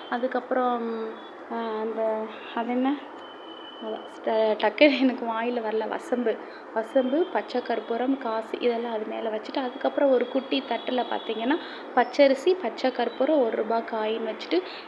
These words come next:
என்னோட குலதெய்வம் கோயில்ல இருக்கிற மண்ணெல்லாம் எடுத்துட்டு வந்து ஒரு சிகப்பு துணியில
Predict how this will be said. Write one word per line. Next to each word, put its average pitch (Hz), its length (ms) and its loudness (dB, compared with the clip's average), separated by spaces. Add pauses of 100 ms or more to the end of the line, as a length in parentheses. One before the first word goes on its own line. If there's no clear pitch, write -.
என்னோட 247 720 4
குலதெய்வம் 247 640 4 (100)
கோயில்ல 254 380 6
இருக்கிற 220 300 0
மண்ணெல்லாம் 226 600 -2
எடுத்துட்டு 226 380 -2
வந்து 226 300 0
ஒரு 226 300 2 (260)
சிகப்பு 262 420 2
துணியில 247 400 0